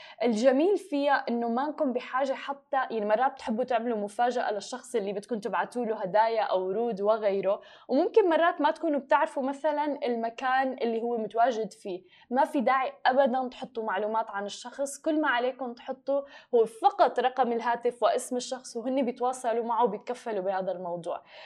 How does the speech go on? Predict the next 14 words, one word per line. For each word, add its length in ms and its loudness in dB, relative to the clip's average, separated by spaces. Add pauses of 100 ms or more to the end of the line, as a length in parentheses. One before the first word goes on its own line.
(240)
سبق 480 4
وجربت 520 2
نفس 300 0
العملية 720 2
بمنصة 720 2
أخرى، 300 -4
ولكن 420 2
للأسف 460 2
صار 320 -2
كتير 460 0
وجع 340 4
راس 280 2
بالموضوع. 480 0
كمية 260 -4